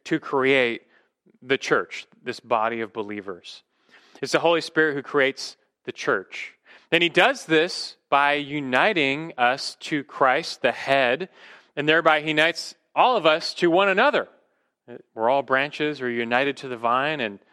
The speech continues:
that's the primary union, but just by, as a consequence, that's gonna unite us to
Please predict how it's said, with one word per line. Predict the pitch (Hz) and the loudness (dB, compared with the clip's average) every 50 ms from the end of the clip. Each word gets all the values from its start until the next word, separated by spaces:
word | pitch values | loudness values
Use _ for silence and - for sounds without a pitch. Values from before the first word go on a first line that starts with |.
| _ _ _ _ _ _ | _ _ _ _ _ _
that's | - 123 - - | -6 -6 -6 -6
the | - 131 | -6 -8
primary | - - - 156 156 170 185 185 185 175 175 160 156 | -6 -2 0 2 4 4 4 2 2 2 2 2 0
union, | 151 151 151 156 156 156 156 175 185 | -2 -2 -2 -2 -2 0 -2 0 0
but | 165 156 151 - _ _ | 0 0 0 -2 _ _
just | - 143 135 - _ | -8 -6 -6 -4 _
by, | - 151 151 143 143 - - | 2 2 2 2 0 -2 0
as | - 147 156 143 | 2 2 2 2
a | - | 0
consequence, | - - - 208 - 202 - 147 - - 151 151 180 190 - | -2 2 2 2 2 2 -2 -4 -2 0 2 2 0 0 0
that's | - 147 - - | 0 0 0 0
gonna | 170 160 151 | -4 -2 -2
unite | 143 135 127 131 135 139 151 147 | -2 -2 0 2 2 4 4 4
us | 143 147 - - | 2 0 -2 -4
to | - - 139 120 113 | -4 0 0 0 0